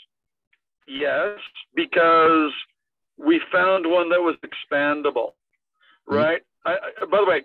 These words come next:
Speaker 1: a couple of key things. If people wanna go out and buy a park and they go, "Hey, I found this cool one," like, uh, now that I,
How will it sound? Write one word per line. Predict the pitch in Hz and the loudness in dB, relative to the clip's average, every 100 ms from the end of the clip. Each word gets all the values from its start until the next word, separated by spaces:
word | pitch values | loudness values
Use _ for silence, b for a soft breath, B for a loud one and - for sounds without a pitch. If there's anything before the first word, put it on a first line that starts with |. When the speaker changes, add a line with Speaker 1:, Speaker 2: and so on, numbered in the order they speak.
| _ - | _ -4
Speaker 1:
a | |
couple | 208 196 | -4 -2
of | - | -4
key | 196 170 | -8 -8
things. | 180 143 | -8 -8
If | 147 | -8
people | 202 185 | -8 -6
wanna | 185 190 165 | -4 -2 -2
go | 180 | -4
out | |
and | 175 | -2
buy | 160 156 | -4 -4
a | |
park | - 151 180 214 _ B - | -4 -4 -4 -6 _ B -8
and | 170 | -6
they | 170 | -4
go, | 170 | -4
"Hey, | - 214 214 | -4 -4 -6
I | - | -6
found | 202 208 | -6 -8
this | 147 - | -10 -14
cool | 196 226 240 | -8 -6 -4
one," | 202 190 B - | -4 -6 B -10
like, | 170 - - _ _ | -8 -8 -14 _ _
uh, | 151 147 147 | -6 -4 -4
now | 170 214 | -4 -4
that | 214 | -4
I, | 175 | -6